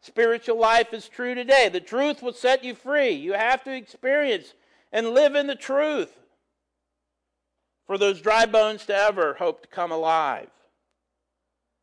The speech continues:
My prayer for you is if you're going through a situation, and I know some of you are, that you would have faith,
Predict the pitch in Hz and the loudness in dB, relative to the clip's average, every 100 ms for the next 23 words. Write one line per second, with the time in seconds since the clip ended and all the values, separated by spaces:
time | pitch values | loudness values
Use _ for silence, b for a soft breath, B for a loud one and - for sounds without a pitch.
0 | _ _ _ _ _ - 233 247 247 240 | _ _ _ _ _ 0 0 4 4 4
1 | 208 226 233 202 175 208 233 214 214 214 | 0 -4 -2 -4 -4 -8 -8 -2 0 0
2 | 196 - 220 196 170 147 214 - 175 165 | -4 -6 -2 0 0 -4 -12 -16 -10 -4
3 | 175 175 - 110 _ _ _ _ _ _ | -2 -4 -10 -20 _ _ _ _ _ _
4 | _ _ _ _ _ 156 180 196 202 208 | _ _ _ _ _ -6 -2 -2 -2 -4
5 | 202 196 185 180 170 135 87 - _ _ | -2 -4 -4 -2 0 0 -4 -12 _ _
6 | _ _ _ _ _ _ _ _ _ _ | _ _ _ _ _ _ _ _ _ _
7 | _ _ _ _ _ _ _ 175 190 196 | _ _ _ _ _ _ _ -4 -4 -4
8 | 190 208 214 214 - 220 214 123 | -2 2 4 2 0 0 0 -2